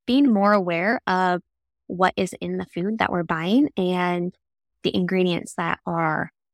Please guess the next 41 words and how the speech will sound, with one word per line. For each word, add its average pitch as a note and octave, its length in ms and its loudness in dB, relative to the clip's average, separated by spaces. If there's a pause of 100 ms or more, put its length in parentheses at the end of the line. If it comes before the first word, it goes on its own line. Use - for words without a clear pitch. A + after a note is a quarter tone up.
added A#3+ 280 4
to - 140 -8
our F3 200 -4
foods F3 240 -2
a F#3+ 80 2
lot E3+ 180 0
of F3 100 -4
the F3 80 -2
time E3+ 380 -4
that F3+ 140 0
necessarily F3+ 1000 -2
aren't E3 300 -2 (100)
always E3 380 -4
the E3+ 80 -4
most D#3+ 840 -8
natural, F3+ 800 -2
and F3 340 -4
our E3+ 140 -2
body E3 320 -4
doesn't E3+ 300 -4
really E3+ 420 -6 (500)
understand - 420 -8
how E3+ 200 -4
to - 120 -8
process - 460 -6
these - 240 -8
foods. E3 300 -4
So E3+ 260 0 (520)
yeah, D4+ 160 2
that's - 140 -2
kind G4 140 6
of E4 60 6
clean A3 200 2
eating G3 240 2
in F#3 120 4
a F3+ 60 2
nutshell G#3 380 2
and A#3 80 2
how F#3 120 2
I F3 140 0
would, F3+ 260 -2